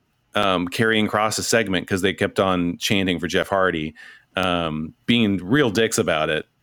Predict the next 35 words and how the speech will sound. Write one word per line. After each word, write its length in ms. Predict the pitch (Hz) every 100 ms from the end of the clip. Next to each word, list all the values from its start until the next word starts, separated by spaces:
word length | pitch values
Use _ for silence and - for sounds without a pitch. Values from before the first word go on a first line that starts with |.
| -
uh, 280 | 95 85 82
which, 380 | 95 - - - _ -
I 140 | 104
don't 80 | 92
know, 160 | 80 78
man. 260 | 85 85 -
It's 180 | 127 139
not 220 | 160 147
a 20 |
good 180 | 127 123
week 180 | 117 -
to 80 | 98
be 100 | 92
Karrion 340 | 110 98 85
Kross. 420 | 90 92 78 76
I 60 | 92
don't 160 | 87
think 200 | 82 78
so, 100 | -
uh, 400 | - 95 - 98 -
you 140 | 98
know, 220 | 82 78 - _ _ - - - _ _ _ _ _ _ - 95
at 60 |
this 160 | 90 -
point. 380 | 92 78 - -
So, 360 | 85 80 78 - _ _ _ _ _ _ _ _ _ -
um, 460 | 87 76 71 101 - _ _ -
but 380 | 117 110 -
what 160 | 120 123
are 40 |
you 60 | 117
gonna 160 | 101 92
do, 280 | 87 85
I 80 | 82
guess? 420 | 85 85 85 -